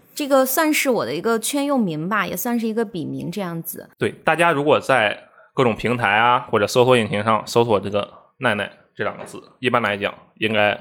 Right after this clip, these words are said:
Speaker 2: 应该能搜到的是本人吧？你觉得呢？
Speaker 1: 我觉得应该搜不到我。
Speaker 2: 啊，是这样的吗？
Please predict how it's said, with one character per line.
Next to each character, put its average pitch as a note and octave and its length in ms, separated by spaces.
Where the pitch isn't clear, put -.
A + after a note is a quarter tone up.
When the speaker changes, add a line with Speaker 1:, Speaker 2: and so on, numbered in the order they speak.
Speaker 2:
应 A3 100
该 A#4 140
能 G#2+ 100
搜 B2 140
到 A#2+ 120
的 G#2+ 100
是 A2+ 100
本 G#2+ 120
人 E2+ 140
吧？ - 240
你 A2 140
觉 G2+ 100
得 G#2+ 100
呢？ A#2 140
Speaker 1:
我 G#3+ 120
觉 G3 160
得 A#3 100
应 A3+ 300
该 A#3+ 160
搜 A#3+ 180
不 G#3 100
到 F#3 200
我。 F#3 140
Speaker 2:
啊， - 160
是 - 140
这 D#3 60
样 F3 220
的 A#2+ 80
吗？ A2 380